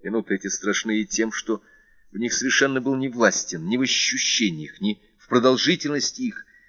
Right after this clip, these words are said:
и когда в короткие мгновения возврата к себе удавалось увидеть и осознать все происшедшее, они лежали строго, величественно, словно принимали присягу. Проносилась мысль: "Это не страшно. Тяжело и неприятно сейчас,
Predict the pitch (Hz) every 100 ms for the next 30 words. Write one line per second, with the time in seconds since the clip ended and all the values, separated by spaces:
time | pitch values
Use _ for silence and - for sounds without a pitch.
0 | _ - 90 110 127 - 127 123 - 120
1 | 113 110 120 120 113 113 104 98 123 113
2 | - - 101 117 - _ _ - 95 107
3 | 139 95 - - 85 87 67 - 85 85
4 | - 87 90 87 - - 82 85 87 85
5 | 101 90 - 90 - - - 82 87 85
6 | 82 85 90 85 - - 131 104 - 67
7 | _ _ _ - 147 82 - - - 69
8 | - _ - - 71 69 69 73 73 69
9 | - 69 80 76 - _ _ _ - -
10 | 69 67 - 78 - 82 82 - - _
11 | _ _ _ _ - - 185 - - 78
12 | - - _ _ _ _ _ _ 90 80
13 | 80 85 87 85 82 82 82 90 87 -
14 | - 82 80 -